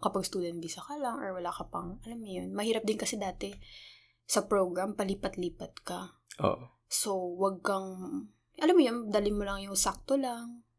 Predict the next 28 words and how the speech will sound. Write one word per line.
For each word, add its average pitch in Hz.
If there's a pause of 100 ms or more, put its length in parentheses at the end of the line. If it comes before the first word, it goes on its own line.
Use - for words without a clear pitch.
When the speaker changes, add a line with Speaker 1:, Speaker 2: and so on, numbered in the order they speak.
(140)
Speaker 1:
mga 180
damit 190
mo 202
pang 185
winter, 208
ganyan. 190 (320)
Wag 208
kang 208
masyado 202
magdala 180
ng 180
maraming 170
gamit 208
or 180
bumili 185
ng 175
maraming 190
gamit 196
kasi 196
mahirapan 190
ka 202
din 185
palipat-lipat. 180
Kasi 233 (400)
yung 214
upahan 196
mo 185
lang, 214